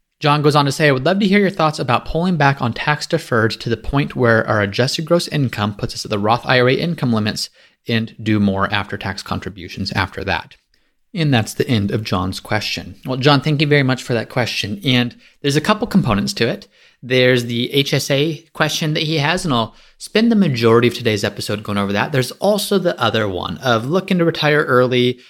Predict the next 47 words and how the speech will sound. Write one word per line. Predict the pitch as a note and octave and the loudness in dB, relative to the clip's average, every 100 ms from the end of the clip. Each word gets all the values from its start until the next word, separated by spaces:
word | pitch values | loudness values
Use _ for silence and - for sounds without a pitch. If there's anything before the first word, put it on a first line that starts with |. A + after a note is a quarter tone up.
| _ _ | _ _
Should | - E3 | -8 -2
we | D#3+ | 0
pull | D#3 D3 | 2 0
back | C3 A#2+ - | 0 0 0
a | |
little | A#2+ A2+ | 0 0
bit | A2 A#2+ | 0 0
on | G#2 | -2
pre-tax | G2 C3 B2 C3 A#2 - | -2 -2 -2 -2 -6 -6
deferral | A2+ - A2+ A2 A2 | -10 -2 0 2 0
to | - - G#2 G2+ | -2 -2 -2 -2
put | - | -4
more | A#2 | -2
money | G#2+ G#2 G#2+ G#2+ | 0 0 0 0
into | G2 A2 G2 | -2 -4 -2
after-tax | G#2 - C#3 C#3+ - | -2 -2 0 -2 -2
accounts, | - G3 - - | -4 -4 -4 -6
whether | B2 A2 | 0 0
those | G#2+ | 0
are | G2 | -4
Roth | F#2 G2 G2 B2 | -4 -2 -2 0
I | A2 | 0
R | A2+ A#2 | 2 2
As | A#2 A2+ G#2+ | 2 0 -2
or | A2 F#2+ | -2 -4
brokerage | G2 A2 A2+ C#3+ | -2 -4 -2 -8
accounts? | C#3 D#3 D#3+ - _ _ _ _ _ _ | -4 -4 -4 -10 _ _ _ _ _ _
I | D#3 | 0
focused | D#3 F3 A3 A3+ A3+ | 2 2 2 2 -2
already | - C3+ B2+ | 0 2 2
a | C3 | 0
couple | - - D3+ | -2 -2 -2
episodes | B2 - B2 - - _ - | -2 0 -2 -2 -12 _ -2
on | D#3 D#3 | 2 4
that, | D3+ C#3+ C#3 | 4 4 2
and | - | 2
there's | C#3 C3 | 2 2
a | |
couple | - - D#3 | -2 -2 -2
details | B2+ A#2 B2+ | -4 -6 -2
that | A#2+ | 0
I'm | A2 | 0
missing | G2+ G2 G#2+ | 0 -2 -6
here | F#2+ G#2 | -4 -2
in | G2 | -2
terms | G2 - G#2 G2+ | -2 -4 -4 -2
of | G2 F#2+ | -2 -4